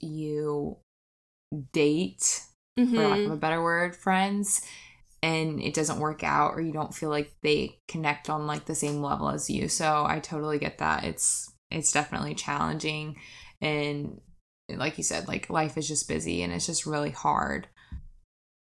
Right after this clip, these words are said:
Speaker 1: So.
Speaker 2: It is. It's so hard. And, um,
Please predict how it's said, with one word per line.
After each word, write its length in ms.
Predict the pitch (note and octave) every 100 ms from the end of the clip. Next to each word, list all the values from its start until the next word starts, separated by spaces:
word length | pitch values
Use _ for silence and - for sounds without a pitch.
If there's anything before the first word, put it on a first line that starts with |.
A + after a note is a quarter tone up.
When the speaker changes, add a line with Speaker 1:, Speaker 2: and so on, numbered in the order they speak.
| _
Speaker 1:
So. 400 | - D3+ E3 D#3+ - _ _ _ -
Speaker 2:
It 120 | B3+
is. 400 | A#3 G#3+ G3+ G3+ -
It's 200 | A#3+ -
so 200 | A3 A3+
hard. 260 | A#3 G#3+
And, 220 | G#3+ G#3+ G#3+ - - - B3
um, 640 | A#3 A3 G3 F#3 A3 B3